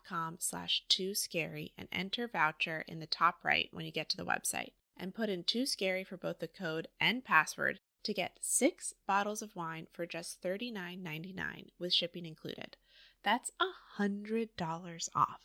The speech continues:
and less than seven dollars per bottle. So that's nakedwines dot com slash too scary and use the code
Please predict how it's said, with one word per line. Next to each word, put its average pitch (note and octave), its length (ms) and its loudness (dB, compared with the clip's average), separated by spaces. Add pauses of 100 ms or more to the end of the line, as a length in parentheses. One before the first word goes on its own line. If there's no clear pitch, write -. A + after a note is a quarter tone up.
and G3 160 0
less G#3 200 -2
than B3 260 -2
seven C#4+ 880 4
dollars G3 520 8
per - 240 -2
bottle. - 600 6
So - 140 -4
that's G#3 240 6
nakedwines G3+ 760 -2
dot D3 320 0
com F#3 320 -8
slash - 360 2
too G3 180 4
scary D#3 560 -2 (320)
and F#3 220 -2
use G#3+ 160 0
the B3+ 100 2
code G3 320 2